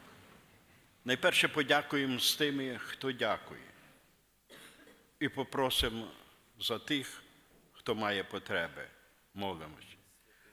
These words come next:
Господь наш і Бог наш, владико неба і землі, благословенне імення Твоє, святе з роду в рід, і вся слава і честь належить Тобі, єдиному живому і всемогутньому Богові. І ми приносимо Тобі хвалу,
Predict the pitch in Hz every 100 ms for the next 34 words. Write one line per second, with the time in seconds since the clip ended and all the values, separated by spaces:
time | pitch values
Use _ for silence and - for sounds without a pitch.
0 | - 87 120 - - 160 151 147 135 -
1 | 123 131 120 127 117 107 - 135 131 139
2 | 135 139 135 131 127 123 123 123 131 135
3 | 123 - - - - - 131 139 139 -
4 | 139 147 151 143 139 143 147 147 135 131
5 | 120 135 131 131 123 131 135 131 123 135
6 | 147 147 139 135 127 - - - - -
7 | 143 147 156 147 151 151 156 147 151 143
8 | 147 143 - 139 139 143 147 139 143 -
9 | 135 143 147 147 131 113 135 139 160 156
10 | 151 143 135 147 156 156 143 139 139 -
11 | 147 139 156 156 147 143 135 151 156 139
12 | 135 131 - - - - - 147 165 175
13 | 170 165 180 180 180 170 170 165 156 180
14 | - 160 165 165 165 160 131